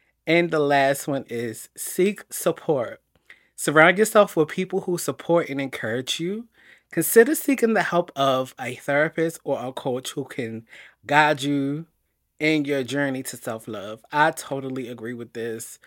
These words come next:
My therapist has been a godsend for me and constantly giving me tools and tips and tricks to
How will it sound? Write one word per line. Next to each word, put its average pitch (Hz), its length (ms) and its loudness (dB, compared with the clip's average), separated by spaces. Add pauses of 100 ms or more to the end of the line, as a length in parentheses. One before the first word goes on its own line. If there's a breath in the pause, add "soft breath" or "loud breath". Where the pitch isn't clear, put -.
(420 soft breath)
My 147 180 2
therapist 131 520 -4
has 120 140 -8
been 117 160 -8
a 113 60 -8
godsend 110 520 -10
for 110 120 -10
me 107 460 -10
and 110 420 -10 (580)
constantly 156 520 -2
giving 123 340 -8
me 117 100 -8
tools 117 400 -10
and 110 140 -16
tips - 380 -12
and 98 140 -16
tricks - 560 -10 (640 loud breath)
to 123 560 -4